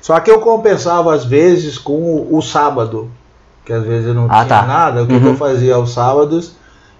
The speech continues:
Speaker 1: Eu ia pra empresa, porque aí era serão, que trabalhava de segunda a sexta. Então,
Speaker 2: Perfeito.
Speaker 1: sábado eu ia pra lá e eu passava o dia inteiro dentro da empresa.
Speaker 2: Ah, tá. Tipo, compensava mesmo. Uhum.
Speaker 1: É, então eu, por exemplo, ah, eu chegava lá, bah,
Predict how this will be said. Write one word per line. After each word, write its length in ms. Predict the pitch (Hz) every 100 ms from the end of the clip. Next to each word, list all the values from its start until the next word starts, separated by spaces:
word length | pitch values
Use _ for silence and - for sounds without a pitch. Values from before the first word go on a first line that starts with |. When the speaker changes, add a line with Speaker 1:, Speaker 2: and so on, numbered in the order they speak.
| -
Speaker 1:
Eu 200 | 131 139
ia 120 | 147
pra 160 | 143 139
empresa, 580 | 123 139 151 190 214 -
porque 240 | 120 120
aí 140 | 117 117
era 180 | 120 120
serão, 460 | 120 117 131 175 185
que 80 | -
trabalhava 460 | 120 117 117 117 113
de 80 |
segunda 380 | 113 117 117 123
a 40 | 120
sexta. 460 | - 123 151 -
Então, 120 | 87 -
Speaker 2:
Perfeito. 340 | 104 110 98
Speaker 1:
sábado 420 | - 120 127 147
eu 160 | 156 160
ia 180 | 143 135
pra 160 | 139
lá 120 | 135 139
e 40 |
eu 80 | 151
passava 340 | 156 156 160
o 40 | 151
dia 180 | 156
inteiro 240 | 196 175 170
dentro 180 | 170 180
da 60 |
empresa. 340 | 180 175 147 120 - _ - - - - - - -
Speaker 2:
Ah, 100 | 101
tá. 180 | 98 90
Tipo, 220 | - -
compensava 680 | 104 98 101 98 117 110 117
mesmo. 380 | 117 95 87 82 - -
Uhum. 300 | 104 117 135
Speaker 1:
É, 220 | 113 113
então 220 | 110 113
eu, 120 | 117 120
por 140 | 127
exemplo, 360 | 120 123 123 131
ah, 220 | 156 117
eu 160 | 113 117
chegava 440 | 120 117 123 127
lá, 160 | 127 127
bah, 320 | 127 139 117